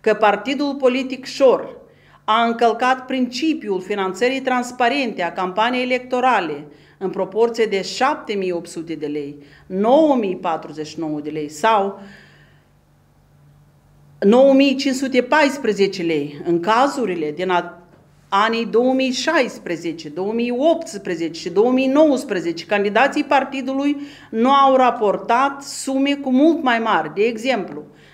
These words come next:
de la douăzeci și cinci de mii patruzeci și patru de lei până la două milioane nouăzeci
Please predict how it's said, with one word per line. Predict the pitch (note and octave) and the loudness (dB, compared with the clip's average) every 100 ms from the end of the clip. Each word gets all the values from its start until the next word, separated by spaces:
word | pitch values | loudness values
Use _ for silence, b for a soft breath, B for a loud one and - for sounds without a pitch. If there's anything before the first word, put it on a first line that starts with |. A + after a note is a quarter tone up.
| b | b
de | F3+ | 0
la | G3 | 2
douăzeci | F3 G3 A#3 C4+ C#4+ | 2 4 2 2 -2
și | C#4 | -2
cinci | D4+ D4 | 2 2
de | C4 | 2
mii | C#4 C#4 C#4+ C#4+ C#4+ | 0 4 4 4 2
patruzeci | C4+ C4+ C4 B3+ | 2 2 0 -4
și | B3+ | -4
patru | - C4 C4 B3+ | 2 2 2 -4
de | A#3 | -2
lei | A#3+ B3+ B3 B B B B | 0 0 -2 B B B B
până | - C4+ C4+ | 0 4 6
la | B3+ B3 B3 E3 | 6 4 2 2
două | E3 B3+ D4 | 4 6 6
milioane | C#4+ C4+ C4+ C4+ C4 B3+ | 4 4 4 2 2 0
nouăzeci | B3 B3 A#3+ A#3 A#3 - - | 0 0 0 -2 -4 -6 -14